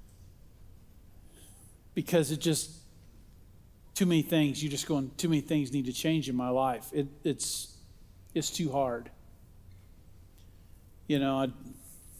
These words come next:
I just don't think I can. Well, no, you can't. But he already did. And you need to accept that. You need to take a first step.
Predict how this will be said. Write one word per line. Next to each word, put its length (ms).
I 60
just 180
don't 180
think 220
I 100
can. 400
Well, 160
no, 200
you 160
can't. 500
But 80
he 160
already 220
did. 520
And 100
you 100
need 80
to 40
accept 520
that. 220
You 120
need 100
to 60
take 120
a 60
first 460
step. 300